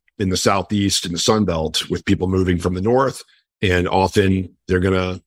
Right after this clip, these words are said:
move some stuff and they wanna have a nice, even if they're moving into a bigger house down south from the Northeast, they often want the house to be clean, and it's a good way to, to pare down your stuff, but often it ends up in self-storage. When you talk about self-storage with inflation,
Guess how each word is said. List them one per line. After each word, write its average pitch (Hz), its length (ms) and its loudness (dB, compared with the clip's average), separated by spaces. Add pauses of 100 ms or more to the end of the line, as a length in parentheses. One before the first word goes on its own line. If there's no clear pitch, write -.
(120)
move 95 280 2
some 95 120 -2
stuff 143 400 2
and 98 120 0
they 95 60 0
wanna 95 180 0
have 95 160 0
a 95 40 2
nice, - 520 -2 (100)
even 120 160 2
if 139 80 2
they're 151 100 0
moving 131 280 2
into 120 120 2
a 113 40 -2
bigger 117 240 -2
house 120 280 0
down 113 220 0
south 120 480 -2 (180)
from 107 200 0
the 107 80 2
Northeast, 113 500 0
they 104 140 2
often 107 540 0
want 113 180 -2
the 113 40 2
house 117 220 2
to 104 60 -4
be 113 320 0
clean, 123 360 0
and 107 320 -2
it's - 160 -2
a 117 40 6
good 113 160 -2
way 117 160 0
to, 113 320 2 (340)
to 110 100 0
pare 117 180 0
down 113 200 -2
your 110 80 -2
stuff, 139 400 -2
but 98 160 -2
often 120 360 0
it 117 100 0
ends 123 160 -2
up 123 120 0
in 117 80 -4
self-storage. 107 800 -2 (400)
When 107 140 -2
you 104 80 0
talk 120 200 0
about 110 240 2
self-storage 110 580 0
with 95 100 -6
inflation, 90 640 -2